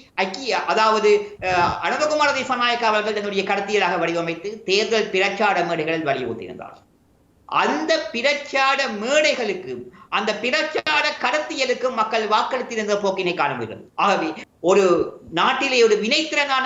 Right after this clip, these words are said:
ஆட்சி நிகழ வேண்டுமென்றால், அல்லது நாட்டின் அபிவிருத்தி சாத்தியமாக இருக்க வேண்டுமென்றால், அல்லது நாட்டின் பொருளாதார மீழ்ச்சி சாத்தியமாக இருக்க வேண்டுமென்றால், மக்கள் பிரதானமாக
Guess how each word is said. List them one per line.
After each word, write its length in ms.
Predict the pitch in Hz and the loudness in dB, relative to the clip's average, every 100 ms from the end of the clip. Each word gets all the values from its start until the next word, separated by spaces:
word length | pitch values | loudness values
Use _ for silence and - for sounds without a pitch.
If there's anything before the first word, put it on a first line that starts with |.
| 240 | 0
ஆட்சி 260 | 240 240 240 | -2 -4 -6
நிகழ 280 | 214 233 226 | -2 -2 0
வேண்டுமென்றால், 640 | 208 185 165 143 127 - | 0 -2 0 0 -2 -4
அல்லது 520 | 170 220 254 254 - - | -2 2 4 2 -4 -2
நாட்டின் 480 | 185 247 254 277 | 2 2 0 -2
அபிவிருத்தி 720 | 226 208 285 302 320 - 294 - | 0 0 0 -4 -4 -6 -6 0
சாத்தியமாக 600 | 254 - 294 294 269 - | 0 0 -2 0 -2 -2
இருக்க 200 | 226 220 | -2 -2
வேண்டுமென்றால், 540 | 190 170 156 139 120 - - | -4 -6 -4 -4 -4 -10 -4
அல்லது 220 | 185 208 | 0 2
நாட்டின் 400 | 208 254 302 294 | 2 0 0 -4
பொருளாதார 500 | 233 240 294 285 285 | -4 0 2 2 0
மீழ்ச்சி 440 | 233 269 311 294 262 | -2 -6 -6 -8 -2
சாத்தியமாக 540 | 262 285 311 302 285 254 | 0 0 0 0 2 0
இருக்க 240 | 254 226 | -2 -4
வேண்டுமென்றால், 480 | 220 196 180 165 156 - - | -6 -8 -2 -2 -2 -8 -16
மக்கள் 500 | 175 254 254 - 277 | 0 0 0 -2 -2
பிரதானமாக 920 | 233 247 254 269 262 254 240 226 226 | 0 0 2 2 2 2 2 4 0